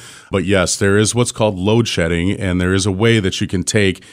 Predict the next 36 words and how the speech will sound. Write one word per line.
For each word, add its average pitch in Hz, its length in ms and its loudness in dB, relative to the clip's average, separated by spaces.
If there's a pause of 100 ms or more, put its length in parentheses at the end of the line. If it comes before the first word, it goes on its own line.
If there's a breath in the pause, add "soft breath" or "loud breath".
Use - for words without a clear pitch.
(160 loud breath)
a 87 80 0
smaller 101 420 0
generator 85 600 0
and 87 240 -4
still 101 340 0
make 92 300 -2
your 87 100 -4
farm 82 720 -6
able 92 220 -2
to - 120 -12
work. 78 400 -6 (380 loud breath)
Now, 92 160 4
that 98 160 2
requires 107 380 2
a - 20 -2
little 101 160 2
more 104 120 2
work 95 240 -2
from 87 220 0
you, 123 340 2 (300 loud breath)
um, 85 400 0
but, 90 340 0
like, 95 220 0
a, 87 220 0
a 95 80 0
whole, 117 340 2 (220)
like, 98 420 -4
you 101 240 -4
know, 98 80 2
one 104 220 2
that 104 100 0
could 87 160 -8
control 113 320 0
your 95 120 0
whole 104 180 2
farm, 135 440 2